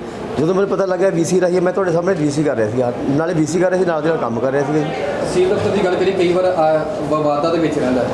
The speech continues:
Speaker 2: ਉਹਨੂੰ ਠੱਲ ਪਾਉਣ ਦੇ ਲਈ ਜਾਂ ਕ-, ਅ, ਜਿਹੜੇ, ਅ, ਏਜੰਟ ਆ, ਉਹਦੇ ਠੱਲ ਪਾਉਣ ਦੇ ਲਈ ਤੁਹਾਡੇ ਵੱਲੋਂ ਕੀ ਕੀਤਾ ਜਾਊਗਾ?
Speaker 1: ਦੇਖੋ, ਇਹ ਗੱਲ ਤਾਂ ਏਜੰਟਾਂ ਦਾ, ਨਾ ਤਾਂ ਕੋਈ ਰਜਿਸਟਰਡ ਡਾਕੂ-, ਏਜੰਟ, ਏਜੰਟ ਹੈਗੇ ਆ, ਨਾ ਹੈਗੇ ਆ। ਦੋ ਵਕੀਲ ਸਾਹਿਬਾਨ ਇੱਥੇ ਕੰਮ ਕਰਦੇ ਹੈਗੇ ਆ, ਤੇ ਵਕੀਲ ਸਾਹਿਬ ਦੀ ਤੁਹਾਨੂੰ ਪਤਾ ਹੀ ਆ, ਅਗਲਾ ਕਹਿੰਦਾ, "ਮੈਂ ਤਾਂ ਐਡਵੋਕੇਟ ਹਾਂ।"
Speaker 2: ਹੂੰ।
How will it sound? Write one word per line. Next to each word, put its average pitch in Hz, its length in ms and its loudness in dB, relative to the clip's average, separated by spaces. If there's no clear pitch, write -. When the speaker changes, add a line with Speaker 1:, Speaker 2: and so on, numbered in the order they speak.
Speaker 2:
ਉਹਨੂੰ 175 200 0
ਠੱਲ 170 160 2
ਪਾਉਣ 175 260 0
ਦੇ 175 80 0
ਲਈ 175 240 2
ਜਾਂ 170 140 2
ਕ-, 160 500 0
ਅ, - 20 0
ਜਿਹੜੇ, 160 160 0
ਅ, 147 920 -2
ਏਜੰਟ 165 180 2
ਆ, 185 40 2
ਉਹਦੇ 185 200 0
ਠੱਲ 175 120 2
ਪਾਉਣ 165 200 0
ਦੇ 156 60 2
ਲਈ 165 60 0
ਤੁਹਾਡੇ 165 260 0
ਵੱਲੋਂ - 140 0
ਕੀ 165 60 0
ਕੀਤਾ 151 200 0
ਜਾਊਗਾ? 120 560 0
Speaker 1:
ਦੇਖੋ, 143 260 0
ਇਹ 156 60 0
ਗੱਲ 143 160 0
ਤਾਂ 156 140 0
ਏਜੰਟਾਂ 147 360 0
ਦਾ, 151 100 0
ਨਾ 147 180 0
ਤਾਂ 147 100 0
ਕੋਈ 156 120 0
ਰਜਿਸਟਰਡ 147 360 0
ਡਾਕੂ-, 151 400 -2
ਏਜੰਟ, 147 340 0
ਏਜੰਟ 151 300 0
ਹੈਗੇ 170 260 0
ਆ, 160 100 0
ਨਾ 147 200 -2
ਹੈਗੇ 151 300 0
ਆ। 156 60 0
ਦੋ 156 160 0
ਵਕੀਲ 147 260 -2
ਸਾਹਿਬਾਨ 165 500 0
ਇੱਥੇ 156 180 0
ਕੰਮ 151 220 -2
ਕਰਦੇ 151 260 0
ਹੈਗੇ 165 160 0
ਆ, 151 100 0
ਤੇ 165 60 2
ਵਕੀਲ 160 240 0
ਸਾਹਿਬ 170 260 -2
ਦੀ 160 120 0
ਤੁਹਾਨੂੰ 160 280 -2
ਪਤਾ 160 160 0
ਹੀ 165 120 2
ਆ, 160 120 2
ਅਗਲਾ 156 180 2
ਕਹਿੰਦਾ, 165 160 2
"ਮੈਂ 151 120 0
ਤਾਂ 156 100 0
ਐਡਵੋਕੇਟ 147 400 2
ਹਾਂ।" 104 80 0
Speaker 2:
ਹੂੰ। 143 400 -6